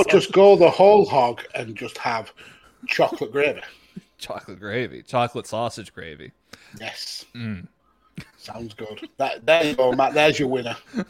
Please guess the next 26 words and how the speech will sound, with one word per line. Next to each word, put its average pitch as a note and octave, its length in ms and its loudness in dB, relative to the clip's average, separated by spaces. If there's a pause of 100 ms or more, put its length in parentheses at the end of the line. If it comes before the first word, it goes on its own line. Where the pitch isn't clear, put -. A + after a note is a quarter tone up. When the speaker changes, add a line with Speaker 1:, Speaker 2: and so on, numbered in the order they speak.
(920)
Speaker 2:
Tell E3+ 300 2
Chris, - 520 2 (400)
"Look, C3 320 -4 (280)
we, C3+ 360 -6 (120)
we've C#3+ 320 -2 (120)
come - 220 4
to F3+ 120 4
an D3+ 80 4
executive D3+ 800 0
Techers E3+ 420 0
decision C3 560 0 (460)
that B2+ 160 -6
the C3+ 80 -4
chocolate - 420 0
fountain D3+ 340 2
is, A#2 300 -4
is B2+ 200 -2
nixed, - 580 -2 (580)
and B2 100 -8
we're C3 80 -4
gonna C3+ 180 0
have B2+ 260 0
a - 140 -10
chocolate C3+ 680 -2
gravy C3 460 2
fountain." G2+ 500 -10